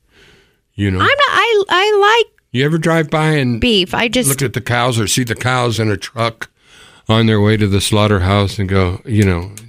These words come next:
Speaker 1: I don't know, you just wanna say a prayer for 'em.
Speaker 2: I feel bad.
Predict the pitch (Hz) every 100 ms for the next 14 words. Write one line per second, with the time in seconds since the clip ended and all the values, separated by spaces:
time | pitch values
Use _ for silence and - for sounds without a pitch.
0 | - 110 156 95 98 104 - 113 - 120
1 | - - 98 139 - 82 78 78 - _
2 | 202 262 269 277 254 208 196 208 233